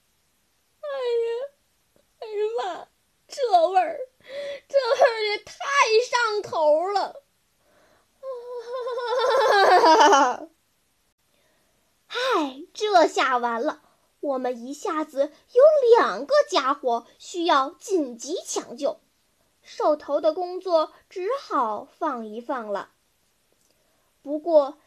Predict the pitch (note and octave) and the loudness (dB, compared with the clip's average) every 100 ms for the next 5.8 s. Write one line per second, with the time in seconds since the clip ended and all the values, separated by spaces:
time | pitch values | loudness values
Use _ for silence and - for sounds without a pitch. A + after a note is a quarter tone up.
0 | _ _ E4 C4 A#3+ A#3 B3 C#4+ E4+ D#4+ | _ _ -4 -4 -6 -10 -14 -10 -6 -6
1 | C#4+ A3 C4 _ _ _ _ D4+ C#4 A3+ | -6 -10 -12 _ _ _ _ -6 -4 -4
2 | G3+ A3+ C4+ C#4 A#3+ G3+ A3+ C#4+ C4 - | -4 -6 -8 -12 -12 -16 -14 -12 -12 -14
3 | G#3+ C#4+ D4 F4 - - D5+ F4+ B4+ G4 | -4 -4 -4 -10 -16 -14 -4 -4 0 -2
4 | D4+ D4 - A#3 B3 A3+ F#4+ C#5+ F4+ - | -2 -8 -12 -20 -16 -10 -6 -6 -6 -10
5 | - B3+ A#3+ - B3+ B3 A3+ - | -12 -12 -10 -8 -6 -2 -4 -6